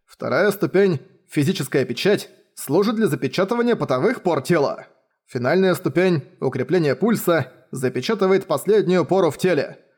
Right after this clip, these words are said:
Только так можно полностью изолировать тело от внешнего мира и удержать истинное дыхание, сделав его частью себя. Ван Буэлэ долго смотрел на кольцо-передатчик, половину прочитанного он уже знал, остальное оказалось весьма познавательным.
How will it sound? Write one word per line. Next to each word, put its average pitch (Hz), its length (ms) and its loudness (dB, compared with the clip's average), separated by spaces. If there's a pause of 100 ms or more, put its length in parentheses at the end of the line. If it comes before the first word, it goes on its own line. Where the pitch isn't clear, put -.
(200)
Только 143 320 0
так 233 180 0
можно 147 300 0
полностью 156 500 0
изолировать 139 520 2
тело 180 200 2
от 131 80 -2
внешнего 135 460 -2
мира 156 400 2 (260)
и 294 100 -2
удержать 170 540 2
истинное 139 400 0
дыхание, 170 580 0 (280)
сделав 135 480 -2
его 131 380 0
частью 160 360 -2
себя. 151 480 0 (500)
Ван 143 440 0
Буэлэ 190 380 2
долго 196 340 2
смотрел 156 420 0
на 135 120 0
кольцо-передатчик, 131 960 -2 (240)
половину 160 460 -2
прочитанного 175 600 0
он 135 160 2
уже 127 180 -2
знал, 156 400 0 (300)
остальное 131 600 -2
оказалось 160 460 -2
весьма 151 240 0
познавательным. 131 880 -2